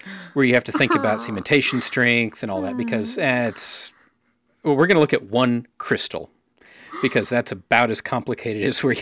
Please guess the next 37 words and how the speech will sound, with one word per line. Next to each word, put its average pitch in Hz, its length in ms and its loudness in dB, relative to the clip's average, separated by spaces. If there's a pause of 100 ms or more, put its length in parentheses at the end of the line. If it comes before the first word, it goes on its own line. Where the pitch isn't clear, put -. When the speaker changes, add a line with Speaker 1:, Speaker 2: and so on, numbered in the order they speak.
Speaker 1:
we 143 120 2
can 98 200 -6
get 190 200 4
here. 87 220 -10
Speaker 2:
Uh, 214 160 0
right, 170 420 -2
exactly. 160 560 -8
Um, 170 280 -6
before 208 480 -8
we 226 240 -6
do 185 320 -8
this, 156 340 -4
'cause 185 180 -8
I 175 100 -2
know 180 180 -4
we 175 120 -6
haven't 165 300 -6
talked 160 380 -8
a 160 60 -14
ton 190 260 -8
about 156 220 -8
this 151 160 -16
on 147 80 -14
this 143 100 -16
show, 139 440 -10 (440)
I - 40 -14
wanna 175 200 -8 (300)
talk 185 220 -2
about 170 180 -6
the 175 60 -10
differences 165 560 -10
between 151 380 -12
minerals 147 400 -12
and 139 140 -18
rocks - 440 -10 (200)
super 156 420 -12
fast, - 540 -12